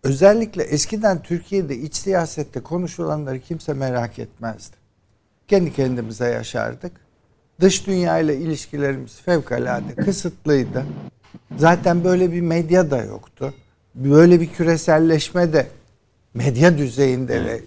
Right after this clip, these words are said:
Speaker 1: istihbarat düzeyinde pek yoktu. Türkiye'nin ne söylediği de nihayetinde çok
Speaker 2: Çok
Speaker 1: önemli
Speaker 2: duyulmuyordu.
Speaker 1: değildi. Bin dokuz yüz doksan dörtte ciddi bir kriz yaşadı ekonomi.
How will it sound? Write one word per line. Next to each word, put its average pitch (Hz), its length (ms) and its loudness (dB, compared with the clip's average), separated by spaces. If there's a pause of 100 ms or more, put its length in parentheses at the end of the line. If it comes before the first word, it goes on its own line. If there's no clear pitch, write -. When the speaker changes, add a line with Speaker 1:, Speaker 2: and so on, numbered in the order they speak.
Speaker 1:
istihbarat 135 720 0
düzeyinde 135 520 0
pek 117 340 -8
yoktu. 117 460 -4
Türkiye'nin 170 560 -8
ne 202 120 2
söylediği 127 680 -6
de 185 120 0 (420)
nihayetinde 151 840 2
çok 156 220 -2
Speaker 2:
Çok 127 140 4
Speaker 1:
önemli 117 300 2
Speaker 2:
duyulmuyordu. 85 540 2
Speaker 1:
değildi. 180 420 4
Bin 147 160 -2
dokuz 165 300 0
yüz 160 140 -4
doksan 165 480 2
dörtte 156 400 0
ciddi 151 360 -4
bir 165 100 -8
kriz 160 360 -2
yaşadı 104 440 -6
ekonomi. 123 720 -6